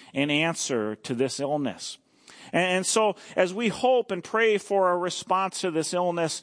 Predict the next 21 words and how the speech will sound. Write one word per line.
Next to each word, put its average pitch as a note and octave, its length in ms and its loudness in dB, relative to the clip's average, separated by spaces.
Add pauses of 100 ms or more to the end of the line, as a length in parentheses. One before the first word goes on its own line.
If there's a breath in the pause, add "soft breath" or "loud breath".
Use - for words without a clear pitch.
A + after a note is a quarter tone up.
(200 loud breath)
physically, E3 840 0 (380 loud breath)
this F#3+ 220 2
morning, G3 680 0 (100)
I F#3 120 4
want C4+ 240 2
to G3 100 0
encourage G3+ 600 0
us D#3 680 -2
with F3+ 240 0
the G3 80 2
reality F#3+ 640 4
that F3 240 0
God A3+ 340 4
has F3 240 0
given E3+ 380 2
us C#3 460 -2 (460 loud breath)
a D#3+ 120 4
remedy F3+ 640 2
to - 120 -8
this D3+ 300 0
illness D3+ 680 -2